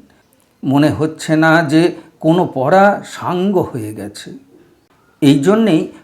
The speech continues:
পড়ার প্রত্যেক অংশেই আমরা সম্পূর্ণতাকে দেখতে পাচ্ছি। মনে হচ্ছে এই যথেষ্ট, মনে হচ্ছে আর দরকার নেই। ফুল যখন ফুটেছে, তখন সে এমনি করে ফুটছে যেন সেই চরম।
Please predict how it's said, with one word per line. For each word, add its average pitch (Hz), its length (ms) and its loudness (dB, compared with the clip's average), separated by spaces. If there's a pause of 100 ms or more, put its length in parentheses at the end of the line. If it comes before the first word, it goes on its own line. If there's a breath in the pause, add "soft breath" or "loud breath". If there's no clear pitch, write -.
(120)
পড়ার 147 420 2
প্রত্যেক 131 500 -4 (100)
অংশেই 170 800 -4
আমরা 139 540 -4 (140)
সম্পূর্ণতাকে 135 1000 -4
দেখতে 98 360 -10
পাচ্ছি। - 480 -14 (540)
মনে 226 180 0
হচ্ছে 226 440 -4 (340 loud breath)
এই 185 380 0
যথেষ্ট, - 640 -8 (460)
মনে 135 200 0
হচ্ছে 143 520 -4 (360)
আর 120 200 0 (120)
দরকার 117 540 -10
নেই। 117 400 -4 (840 soft breath)
ফুল 233 280 4
যখন 240 300 2
ফুটেছে, 220 560 -2
তখন 214 360 -2
সে 220 260 -4
এমনি 190 380 0
করে 269 200 0
ফুটছে 208 680 0
যেন 180 280 2
সেই 202 400 2
চরম। 123 400 -2